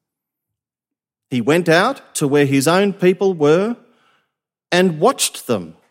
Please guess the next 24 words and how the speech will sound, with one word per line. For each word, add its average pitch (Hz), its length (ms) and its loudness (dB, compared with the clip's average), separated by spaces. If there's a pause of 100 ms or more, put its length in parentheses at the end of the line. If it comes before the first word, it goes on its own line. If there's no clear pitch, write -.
(240)
at 156 260 -2
their 151 180 2
hard 160 420 -2
labour. 143 340 -6 (2500)
They 147 140 4
might 143 180 2
have 123 140 -10
preferred, 147 320 2
instead 139 240 -2
of 123 100 -2
watching, 160 320 0
that 143 120 2
he 143 40 2
pitched 151 340 -4
in 151 120 2
and 139 140 2
helped, 247 260 2
but - 160 0
let's 208 180 0
give 196 240 -2
credit 190 340 -2
where 180 200 2
it's - 160 -4
due. 233 340 0